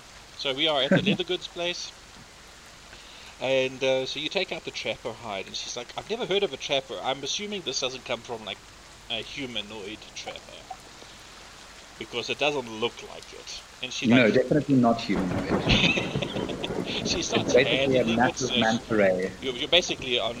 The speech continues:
Speaker 1: on, on, uh, the porch area of the shop. You know, you're undercover now.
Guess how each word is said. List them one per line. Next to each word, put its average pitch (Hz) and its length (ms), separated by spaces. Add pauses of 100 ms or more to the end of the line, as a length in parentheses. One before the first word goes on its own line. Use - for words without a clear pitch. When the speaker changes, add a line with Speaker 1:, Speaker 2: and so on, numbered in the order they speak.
(180)
Speaker 1:
on, 104 180 (500)
on, - 80 (600)
uh, - 80 (340)
the - 60 (120)
porch - 560
area 131 420
of 117 220
the 113 60
shop. 110 220 (100)
You 110 60
know, 104 160
you're 110 120
undercover 113 640 (680)
now. 120 300